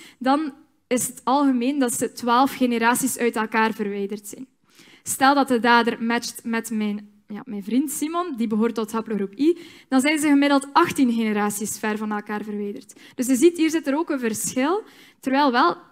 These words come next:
hetzelfde aantal mutaties gezien is. Ook belangrijk dus om in rekening te houden. Daarnaast zijn er, is er ook mogelijkheid dat, ehm,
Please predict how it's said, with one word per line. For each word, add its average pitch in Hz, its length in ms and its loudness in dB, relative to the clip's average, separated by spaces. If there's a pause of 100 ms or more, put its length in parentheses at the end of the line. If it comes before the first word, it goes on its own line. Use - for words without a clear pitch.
hetzelfde 269 440 0
aantal 247 340 -2
mutaties 220 680 -4
gezien 214 380 -6
is. 202 280 -12 (1200)
Ook 254 200 0
belangrijk 220 420 -2
dus 220 220 -6
om 220 160 -6
in 214 60 -4
rekening 220 400 -6
te - 80 -12
houden. 208 300 -10 (1300)
Daarnaast 240 840 -2
zijn 262 240 2
er, 254 120 2 (140)
is 226 140 -4
er 233 80 0
ook 247 160 -4
mogelijkheid 285 880 -4
dat, 240 400 -4
ehm, 220 400 -4